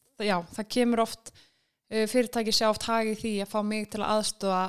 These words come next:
þú veist, sérstaklega fyrirtæki ætla til dæmis að fara að markaðssetja á TikTok, þú veist,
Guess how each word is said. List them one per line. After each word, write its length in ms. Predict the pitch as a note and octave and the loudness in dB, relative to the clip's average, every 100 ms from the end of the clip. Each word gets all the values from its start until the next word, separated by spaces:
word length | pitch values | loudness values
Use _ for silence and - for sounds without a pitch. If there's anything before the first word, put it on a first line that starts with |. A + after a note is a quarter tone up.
| - - | -4 -10
þú 160 | G3+ | -6
veist, 180 | F#3+ - | -6 -4
sérstaklega 400 | G#3 G3+ G3 G3 | -4 -4 -4 -4
fyrirtæki 400 | A3 G#3 G#3 G3 | -4 -4 -6 -8
ætla 160 | G3 G3 | -8 -8
til 140 | G3+ | -6
dæmis 240 | G#3 G3+ G#3 | -4 -4 -4
að 60 | |
fara 100 | G#3+ | -4
að 60 | A#3 | -4
markaðssetja 340 | - A3 B3 | -6 -8 -8
á 100 | B3 C#4 | -6 -6
TikTok, 500 | - - F3 - - | -6 -8 -8 -10 -10
þú 140 | F3+ | -6
veist, 240 | E3 - | -4 -6